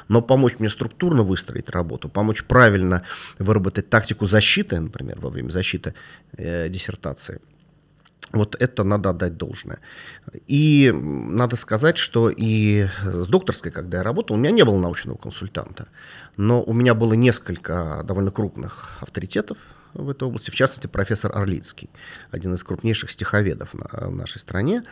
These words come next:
да не только в нашей стране. Вот опять же, у нас разные интересы с профессором Орлицким. Но то, что Орлицкий постоянно, зная, чем я занимаюсь, мог пос-, в любой момент там, мне подкинуть нужную книгу,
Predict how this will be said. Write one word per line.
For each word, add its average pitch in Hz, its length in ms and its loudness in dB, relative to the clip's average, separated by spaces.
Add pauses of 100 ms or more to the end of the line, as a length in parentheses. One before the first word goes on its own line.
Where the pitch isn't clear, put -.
(260)
да 95 140 -8
не 90 80 -4
только - 260 -10
в - 60 -14
нашей - 180 -10
стране. - 460 -12 (300)
Вот - 340 -6
опять 170 240 0
же, 95 100 0
у - 20 2
нас 120 220 2
разные 135 300 6
интересы - 320 -2
с - 20 -10
профессором - 480 -8
Орлицким. - 460 -10 (340)
Но 117 100 2
то, 123 140 6
что - 200 0
Орлицкий 110 460 -2
постоянно, 110 840 2
зная, 101 340 6
чем 85 220 -2
я 85 60 -2
занимаюсь, 90 720 -4
мог 104 260 -2
пос-, - 180 -8
в 98 60 -6
любой 113 220 2
момент 107 320 2
там, 76 100 -2
мне 87 140 -2
подкинуть 127 400 0
нужную 131 280 0
книгу, 98 480 -4